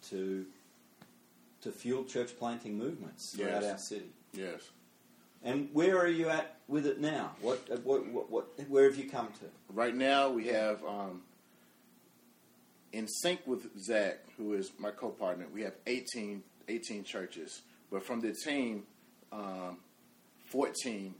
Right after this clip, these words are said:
Speaker 2: churches through the church planting team. We have two churches in their second generation, thirty-seven second generation disciples, and about six third generation disciples.
Speaker 1: Okay.
Speaker 2: So that's where we are in a matter of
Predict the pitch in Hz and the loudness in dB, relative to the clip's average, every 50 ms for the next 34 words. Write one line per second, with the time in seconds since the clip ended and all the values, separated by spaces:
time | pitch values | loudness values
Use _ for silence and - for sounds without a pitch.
0 | - - - - 101 92 92 85 - - - 104 101 95 95 95 95 - - 95 | -16 -12 -8 -6 -6 -6 -6 -10 -12 -10 -6 -6 -6 -4 -4 -6 -8 -6 -8 -10
1 | 85 - - - 98 87 82 87 78 82 - - 101 87 82 78 78 82 - - | -10 -10 -10 -10 -10 -10 -10 -12 -14 -14 -12 -10 -10 -10 -10 -12 -14 -16 -20 -20
2 | - - - - - - - - - 95 98 104 95 92 90 90 - - - 143 | -20 -20 -20 -20 -20 -20 -18 -8 -6 -4 0 0 2 2 0 -2 -4 -8 -4 -2
3 | 143 139 - 143 120 120 - 113 104 104 104 101 98 95 92 - - 113 110 120 | -2 -2 0 0 -2 -2 -2 -4 -6 -6 -4 -4 -4 -4 -4 -4 -6 -6 -4 -4
4 | 107 98 110 107 104 95 98 98 95 98 98 - - 104 95 95 95 - - - | -6 -4 -4 -4 -2 -2 -2 -2 -2 -4 -6 -6 -8 -10 -10 -10 -12 -14 -18 -20
5 | - - - - - 113 123 131 127 127 - 131 120 113 107 110 107 107 107 - | -20 -20 -10 0 2 2 4 4 0 0 0 0 0 0 0 -2 -4 -4 -6 -8
6 | - - - - - - 110 - 117 98 101 104 101 95 98 95 95 - 107 92 | -12 -20 -16 -10 -6 -6 -4 -4 -4 -6 -6 -6 -6 -4 -4 -6 -6 -6 -10 -10
7 | 90 85 - 95 90 92 - 87 90 90 85 - - - _ - 95 95 92 90 | -10 -6 -4 -2 -2 -4 -4 -8 -12 -12 -12 -14 -20 -20 _ -14 -12 -12 -6 -4
8 | 92 82 - - - - - - 123 104 - - - - - - - 104 104 104 | -4 -4 -4 -6 -8 -6 -4 -2 -2 -2 -4 -6 -12 -14 -14 -8 -6 -4 -4 -4
9 | 92 - 92 90 87 82 80 80 80 78 - - - - - _ _ _ _ - | -4 -6 -8 -10 -8 -6 -6 -8 -8 -8 -10 -14 -14 -18 -20 _ _ _ _ -20
10 | _ _ _ _ _ - - _ _ - - - 60 57 - - - - - - | _ _ _ _ _ -20 -20 _ _ -20 -16 -12 -12 -12 -12 -14 -20 -20 -20 -20
11 | - - _ _ _ _ - - - - 92 101 104 104 - - 120 92 95 98 | -20 -20 _ _ _ _ -20 -20 -18 -12 -8 -8 -8 -8 -10 -8 -6 -4 -4 -4
12 | - - 107 101 101 101 92 92 90 78 - - - - - 107 104 101 98 101 | -2 -2 -2 -2 0 0 2 2 2 0 -2 -4 -12 -14 -10 -8 -6 -4 -4 -2
13 | 101 104 101 98 95 92 90 87 - | -2 -2 -2 -2 -2 -2 -2 -4 -6